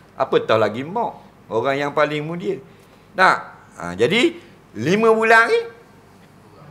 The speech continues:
Ha, gitu kan. Tengok masa ayah mati tu.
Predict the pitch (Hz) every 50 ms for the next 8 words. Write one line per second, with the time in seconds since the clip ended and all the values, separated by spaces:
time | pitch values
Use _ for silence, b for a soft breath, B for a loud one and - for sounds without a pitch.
0 | - - 117 113 113 110 107 - - - 87 107 147 180 170 160 - - 156 170
1 | 208 233 - - - - - - - - - - - - - - 190 233 262 226
2 | 190 208 208 196 214 220 214 226 240 240 208 214 220 214 214 - 240 233 202 131